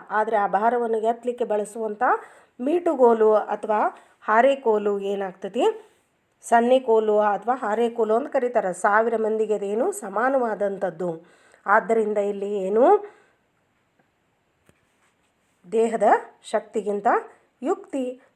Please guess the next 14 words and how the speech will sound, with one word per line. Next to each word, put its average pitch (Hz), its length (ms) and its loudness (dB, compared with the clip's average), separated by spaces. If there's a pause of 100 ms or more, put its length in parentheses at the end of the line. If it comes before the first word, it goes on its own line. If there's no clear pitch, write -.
ಬಹಳಷ್ಟು 214 720 -4 (220)
ಮುಖ್ಯವಾದದ್ದು 214 840 -2
ಅನ್ನುವಂಥದ್ದನ್ನ 196 800 -6
ಕವಿ 196 320 -6
ಏನ್ 190 200 -6
ಮಾಡ್ತಾನ? 185 380 -8
ಹೇಳ್ತಾನ. 220 440 -6 (380)
ಅದಕ್ಕೆ 262 280 -4
ಪ್ರತಿಯೊಂದು 226 500 -4
ಕೆಲಸಕ್ಕೂ 226 500 -8
ಸಹಿತ 277 420 -8
ಮನುಷ್ಯ 240 420 -6
ಏನ್ 220 240 -4
ಮಾಡ್ಬೇಕಾಗ್ತತಿ? 196 880 -8